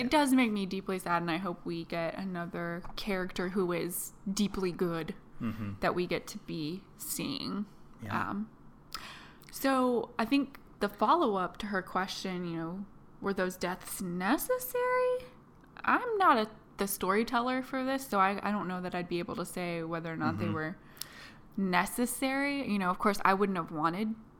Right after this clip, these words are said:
Speaker 2: Kuiil to
Speaker 1: Right.
Speaker 2: die. I never want the deeply good character to die. Um, but I, I think his death was fine. I mean, I'm, I
Speaker 1: Mm-hmm.
Speaker 2: don't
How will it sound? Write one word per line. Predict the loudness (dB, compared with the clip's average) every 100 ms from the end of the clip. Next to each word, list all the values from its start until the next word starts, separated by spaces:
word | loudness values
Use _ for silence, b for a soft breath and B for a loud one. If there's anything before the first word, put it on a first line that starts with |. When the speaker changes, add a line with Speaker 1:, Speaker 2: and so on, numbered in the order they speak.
| -20 -18 -8
Speaker 2:
Kuiil | -2 0 0 -4 -6
to | -6 -6 -8 -4
Speaker 1:
Right. | 0 4
Speaker 2:
die. | 4 4 0 0
I | -2
never | -2 0 0
want | 0 6 6 6 0
the | -4
deeply | 4 4 8 8
good | 8 6 6
character | 6 4 2 0 0 0 -6 -4
to | -2
die. | 0 4 6 6 4 0 B B B B B B
Um, | 8 8 8 4 -2 -4 0
but | 4 6 4 -2 -18 -18 -18 -18 -20 -20 -18 -18 -18 -20 -20 -16 -6
I, | -4 -2
I | -4
think | -4 -4 -4
his | -4 -4 -6 -8 -12 -20 -10 -2
death | 2 2 0 -6
was | -4 -4 -4 -8 -10 -12 -18 -20 -20 -20 -20 -20 -20 -20 -10
fine. | -4 -2 -2 -4 -4 -6
I |
mean, | -6 -6
I'm, | -6 -6
I | -4
Speaker 1:
Mm-hmm. | -2
Speaker 2:
don't | -2